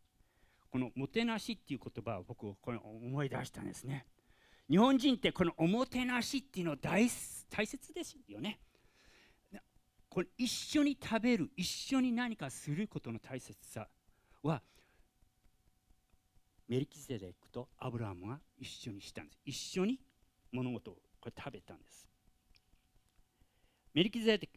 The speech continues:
ク、でもそれが大切だ、一番大切なポイントではない。彼は王でありながら指導者であり、でも祭司であった。神と人の間のものでした。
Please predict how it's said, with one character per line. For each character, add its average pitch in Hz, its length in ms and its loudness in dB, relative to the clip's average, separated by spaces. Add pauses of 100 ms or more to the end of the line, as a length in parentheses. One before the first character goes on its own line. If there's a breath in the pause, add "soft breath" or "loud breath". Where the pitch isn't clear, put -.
(140)
ク、 107 320 -10
で 151 100 2
も 120 100 -2
そ - 120 0
れ 269 80 0
が 226 80 -2
大 - 280 -2
切 - 200 -14
だ、 - 80 -16 (380)
一 143 240 -6
番 160 100 -2
大 151 140 0
切 - 180 -10
な 127 60 -2
ポ 117 160 -4
イ 117 40 -4
ン 117 40 -10
ト 117 140 -10
で 95 160 -12
は 95 100 -16
な 98 80 -20
い。 - 40 -20 (440 soft breath)
彼 160 180 2
は 120 140 2
王 180 400 4
で 127 180 0
あ 131 80 -4
り 123 140 -2
な 123 160 -2
が 104 180 -4
ら 120 260 -2 (140)
指 151 220 -2
導 185 140 0
者 117 100 -6
で 104 100 -2
あ 104 80 0
り、 156 200 -6 (420)
で 127 80 -2
も 113 160 -2
祭 277 340 -8
司 - 220 -10
で 85 160 -16
あ - 60 -18
っ - 40 -20 (140)
た。 - 160 -20 (1040)
神 185 280 -2
と - 140 -6
人 131 280 -8
の 120 140 -6
間 123 320 -4
の 151 100 -6
も 98 180 -12
の 104 100 -8
で 92 120 -16
し - 80 -18
た。 98 100 -20